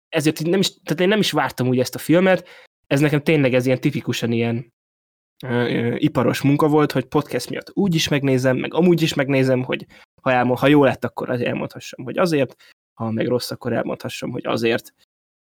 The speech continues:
És megnéztem, és, ö, tényleg a, én is azt tudom mondani, hogy a film első jelenete, az szerintem remekül összefoglalta azt, hogy ez, ez a film, ez lehetett volna igazából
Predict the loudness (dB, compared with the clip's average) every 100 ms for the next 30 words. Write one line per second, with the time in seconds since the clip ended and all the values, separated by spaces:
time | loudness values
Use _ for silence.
0 | _ _ 0 2 4 4 2 4 4 4
1 | 2 2 2 2 2 -2 _ _ 0 0
2 | 2 2 4 6 4 2 2 4 4 4
3 | 2 -2 -12 _ _ -4 0 0 -2 -6
4 | -6 -2 0 2 2 0 0 -2 -4 -2
5 | 2 4 2 -2 _ -2 -2 -2 -2 0
6 | 2 0 2 2 0 _ _ _ _ _
7 | _ _ _ -6 -2 2 2 2 2 4
8 | 2 2 0 0 0 -2 -2 2 2 2
9 | 0 -2 0 0 0 2 2 0 0 0
10 | 0 0 0 0 2 2 0 -4 -4 -4
11 | -2 -2 0 -2 -2 -6 -2 0 0